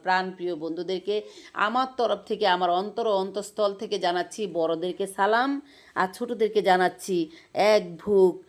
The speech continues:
ভালোবাসা। প্রিয় বন্ধুরা, তাহলে আজ আপনারা সবাই ভালো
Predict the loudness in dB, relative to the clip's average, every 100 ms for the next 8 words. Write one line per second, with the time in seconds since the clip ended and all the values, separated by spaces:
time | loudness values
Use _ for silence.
0 | _ -8 2 6 6 6 2 0 0 0
1 | 0 -6 -10 -14 _ _ _ _ _ _
2 | _ -4 -2 0 -2 0 2 2 2 2
3 | 2 2 0 -2 -2 -2 0 2 2 -2